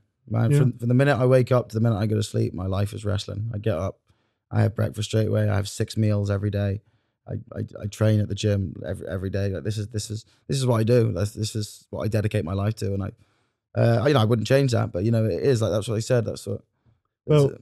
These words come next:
Speaker 1: the work, the work outside of wrestling that people don't see, you know, that's
Speaker 2: Exactly.
Speaker 1: what, that's what, uh, splits people apart. You know, that's what makes the difference.
Speaker 2: Exactly. I think it was important to talk about your own personal journey there.
Speaker 1: Yeah.
Speaker 2: And there was a specific moment for me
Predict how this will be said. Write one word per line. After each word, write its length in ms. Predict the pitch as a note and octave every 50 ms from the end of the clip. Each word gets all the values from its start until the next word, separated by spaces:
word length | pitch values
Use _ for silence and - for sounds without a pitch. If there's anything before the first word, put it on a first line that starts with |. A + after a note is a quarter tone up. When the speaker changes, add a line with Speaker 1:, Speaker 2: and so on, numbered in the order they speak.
| _ _
Speaker 1:
the 100 | _ B2+
work, 300 | A#2 B2 C3 B2+ A#2+ -
the 100 | - C3
work 200 | B2 C3+ C3 B2 -
outside 480 | G2 C3 - - - - A2+ A2+ A2
of 140 | G#2+ G#2 G#2
wrestling 300 | G#2+ G#2+ G#2 - G#2+ G2+
that 80 | G#2 -
people 200 | B2+ B2 G#2+ A2+
don't 280 | G#2+ A#2+ A#2+ B2 A#2 -
see, 180 | - - G2 F#2
you 100 | G2 G#2
know, 100 | G#2+ A2
that's 220 | A2 A#2+ B2 A#2+ B2
Speaker 2:
Exactly. 180 | A#2 G#2 F2+
Speaker 1:
what, 120 | - - -
that's 180 | C3 - - -
what, 100 | G#2+ E2+
uh, 220 | G#2 G#2 G2 G2
splits 300 | G2+ - - A#2+ - -
people 240 | - A2+ G#2 G#2+ G2
apart. 340 | G2 - G#2 G#2 G#2+ - -
You 80 | -
know, 60 | G2
that's 180 | F#2 G#2+ - B2+
what 80 | - -
makes 160 | G#2 F#2+ F#2
the 60 | F#2+
difference. 460 | F2+ G#2 G#2 - G2+ G2 - _ _ _
Speaker 2:
Exactly. 400 | - C3+ B2 B2+ B2+ B2+ B2+ C3+
I 60 | C#3+ C#3+
think 160 | D#3+ D#3 D3+
it 40 | D3+
was 120 | D3 C#3
important 380 | C3+ A#2+ - D3 C#3 C#3+ C#3 C3
to 80 | C3
talk 180 | B2 B2+ B2+ B2
about 100 | B2+ B2 C3
your 100 | B2+ B2+
own 80 | B2
personal 400 | - - - C3 B2+ - - A#2+ A#2
journey 280 | A#2+ B2 B2 C3+ C#3
there. 200 | C#3+ D3 C#3+ C#3 B2
Speaker 1:
Yeah. 180 | G#2 G#2 G2 G2 - - _ _
Speaker 2:
And 100 | C#3 D3
there 80 | D3+ D3
was 100 | D#3 E3
a 80 | E3+
specific 440 | D3+ - - F3+ F#3+ A#3+ B3 B3+ G#3+
moment 280 | G3+ G3+ G3+ F#3+ F3+ D#3+
for 80 | D#3
me 380 | D#3 D3+ D#3 F3 F#3 F3+ D3